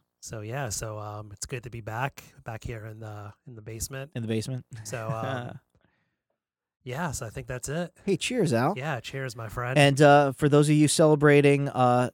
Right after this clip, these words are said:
Speaker 2: Record Store Day on Saturday,
Speaker 1: Yes.
Speaker 2: happy hunting.
Speaker 1: Yeah.
Speaker 2: I have the nine-page list of good stuff that is coming out, so I will be picking and choosing what I'm going to try to get my, uh, hands on.
Speaker 1: Yeah.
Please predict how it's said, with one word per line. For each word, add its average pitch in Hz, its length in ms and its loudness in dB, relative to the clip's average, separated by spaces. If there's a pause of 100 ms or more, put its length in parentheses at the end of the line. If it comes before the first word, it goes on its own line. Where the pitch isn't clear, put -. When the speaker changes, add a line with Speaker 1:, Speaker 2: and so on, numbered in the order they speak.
Speaker 2:
Record 139 380 0
Store 156 240 2
Day 151 200 6
on 143 160 2
Saturday, 156 460 2
Speaker 1:
Yes. 117 460 -10
Speaker 2:
happy 127 280 4
hunting. 143 500 2 (220)
Speaker 1:
Yeah. 117 160 -6
Speaker 2:
I 120 80 4
have 120 300 4
the 117 160 2
nine-page 123 760 2
list 123 340 -2
of 107 140 -2
good 117 200 0
stuff - 320 0
that 110 180 -2
is 107 220 -4
coming 113 300 -4
out, 127 160 -4
so 107 120 -4
I 107 60 0
will 110 80 0
be 110 120 -4
picking 113 360 -4
and 110 100 -6
choosing 110 420 -6
what 104 120 -4
I'm 107 140 -4
going 104 180 -6
to 104 60 -8
try 107 240 -2
to 107 80 -4
get 104 180 -4
my, 107 260 -4
uh, 92 160 -2
hands 110 400 -6
on. 123 240 -6 (140)
Speaker 1:
Yeah. 123 240 -12